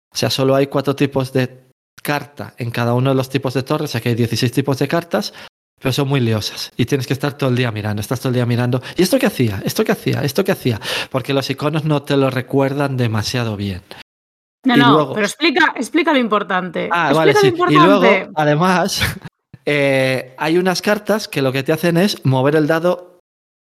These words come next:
Speaker 1: en teoría pone una, un... lo mueves hacia adelante.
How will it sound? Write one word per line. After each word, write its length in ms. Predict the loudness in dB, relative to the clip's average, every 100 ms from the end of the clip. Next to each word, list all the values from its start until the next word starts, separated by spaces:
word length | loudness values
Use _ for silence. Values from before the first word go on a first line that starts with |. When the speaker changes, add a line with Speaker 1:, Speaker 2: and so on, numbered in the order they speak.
| _
Speaker 1:
en 280 | 0 0 0
teoría 480 | 2 2 2 0 0
pone 280 | -2 -2 -4 -12 -20 _ _
una, 480 | 2 2 2 0 0
un... 600 | 2 4 6 6 6 4 2 _ _ _ 0
lo 160 | 2
mueves 260 | 4 2 0
hacia 360 | -4 -4 -2 -2
adelante. 640 | 0 -2 -2 -8 -12 -14